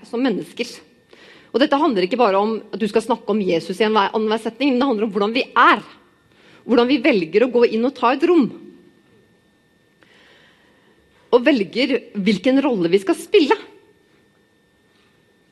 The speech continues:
Og om vi stoler på Gud i det. Eh, og kanskje er det sånn da, at, eh, at det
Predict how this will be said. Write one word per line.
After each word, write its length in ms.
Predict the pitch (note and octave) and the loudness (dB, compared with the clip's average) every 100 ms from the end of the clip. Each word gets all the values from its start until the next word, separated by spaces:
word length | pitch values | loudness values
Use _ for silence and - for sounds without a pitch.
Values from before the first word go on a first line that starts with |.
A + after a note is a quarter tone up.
| _ _ - | _ _ 2
Og 160 | A#3+ | 4
om 120 | G#3+ A3+ | 4 -2
vi 100 | C#4+ | -6
stoler 400 | - B3 E3 F3+ | -6 -4 -4 -2
på 140 | A3 | -6
Gud 240 | - D#3+ F3 | -6 -12 -6
i 80 | D4 | -8
det. 100 | - - _ _ _ _ _ _ _ _ _ _ _ - _ _ _ _ _ _ - | -8 -16 _ _ _ _ _ _ _ _ _ _ _ -20 _ _ _ _ _ _ -8
Eh, 260 | F#3+ F#3+ F#3 - | -2 -2 -4 -6
og 60 | - | 0
kanskje 260 | D4+ D4 | 0 2
er 80 | C4 | 0
det 60 | A#3+ | 0
sånn 120 | G#3+ | -2
da, 100 | G3+ G#3+ | 0 -2
at, 120 | A#3 | 0
eh, 200 | B3 A#3 - A3+ | 0 0 -2 -8
at 120 | - | 0
det 120 | G#3+ | 2